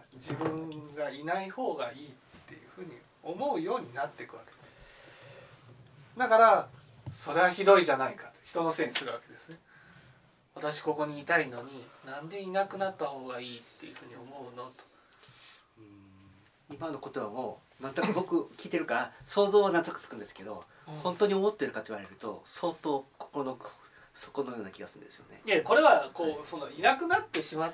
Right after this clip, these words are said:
Speaker 1: た。
Speaker 2: <laughs> いなくなる。
Speaker 1: 別に諸富さんがいなくなってるわけじゃないですから。
Speaker 2: はい。はい、そうですね。
Speaker 1: いなくなっていく人の因はそういうもの。
Speaker 2: あー、そう、そうですよね。
Speaker 1: うん。
Speaker 2: なるほど。ね、あんまり思ってないですけどね。
Speaker 1: はい。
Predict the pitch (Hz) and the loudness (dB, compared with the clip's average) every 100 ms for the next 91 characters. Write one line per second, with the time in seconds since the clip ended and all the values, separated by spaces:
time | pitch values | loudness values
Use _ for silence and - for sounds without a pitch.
0 | - 202 202 202 202 139 - - - - | 0 4 8 8 6 -2 -4 -6 -16 -18
1 | - 196 233 240 196 208 220 220 220 214 | -8 -4 -4 -2 2 2 2 0 0 0
2 | 196 202 202 208 202 156 143 139 131 135 | 2 2 4 6 6 4 2 0 -6 -4
3 | 139 127 110 92 - - 117 98 - - | -4 -2 -4 -6 -12 -12 -10 -10 -12 -14
4 | 104 - _ - _ _ 165 202 220 240 | -14 -16 _ -20 _ _ -2 -2 0 -2
5 | 247 247 208 190 202 202 240 269 330 - | -2 -2 -8 -8 -10 -10 -8 -6 -6 -8
6 | - 151 - 160 147 139 131 - 131 - | -14 -12 -8 -2 0 -2 -6 -8 -10 -12
7 | - 123 123 - - 101 - 135 131 120 | -10 -8 -8 -10 -8 -12 -12 -12 -12 -12
8 | 123 135 123 - _ _ - 104 131 127 | -14 -12 -14 -18 _ _ -16 -14 -14 -18
9 | - - _ _ _ _ _ _ 98 - | -20 -20 _ _ _ _ _ _ -20 -20
10 | 101 104 - - 92 - - - 135 131 | -16 -16 -14 -12 -8 -6 -8 -8 -12 -12
11 | - - - 139 | -14 -14 -12 -12